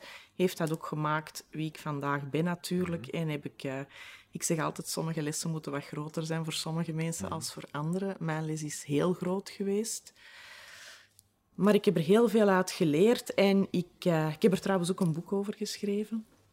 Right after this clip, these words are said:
Speaker 1: Eh, en dat boek heb ik, eh, allee, was voor mij ook de afronding van het verhaal. Ik heb het ook
Speaker 2: Mhm.
Speaker 1: achter mij gelaten. Ik draag dat ook niet meer. Eh, maar ik kan natuurlijk wel heel snel detecteren bij mensen wanneer het fout gaat.
Speaker 2: Ja.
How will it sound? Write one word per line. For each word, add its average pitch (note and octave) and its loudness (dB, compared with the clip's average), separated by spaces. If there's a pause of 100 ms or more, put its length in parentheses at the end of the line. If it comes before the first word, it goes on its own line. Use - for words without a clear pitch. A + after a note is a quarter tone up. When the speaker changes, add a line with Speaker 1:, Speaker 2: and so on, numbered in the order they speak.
(260)
Speaker 1:
Eh, E3 2
en F#3+ 6
dat E3+ 4
boek G3 0
heb F3+ 2
ik, E3+ -4
eh, D#3+ 0 (640)
allee, F3 6
was F#3 4
voor G3 2
mij G3+ 8
ook G#3 6
de - 2
afronding G#3+ 6
van F#3+ 4
het F3 0
verhaal. E3+ 4
Ik F#3+ -2
heb E3 -2
het D#3+ 0
ook D#3 -4
Speaker 2:
Mhm. G#3 0
Speaker 1:
achter D#3+ -2
mij D#3+ 0
gelaten. D#3+ 0
Ik E3+ -2
draag C#3 0
dat F3 -2
ook - -8
niet F#3 2
meer. F#3 0 (120)
Eh, D#3 -4 (380)
maar F3 2
ik D#3+ 0 (220)
kan E3 0
natuurlijk D#3+ -2
wel D3 0
heel C#3+ 0
snel D3 -4
detecteren C#3+ -4
bij C3+ -4
mensen C#3 -6
wanneer C3 -6
het - -12
fout - -10
gaat. - -20 (220)
Speaker 2:
Ja. G#2 -8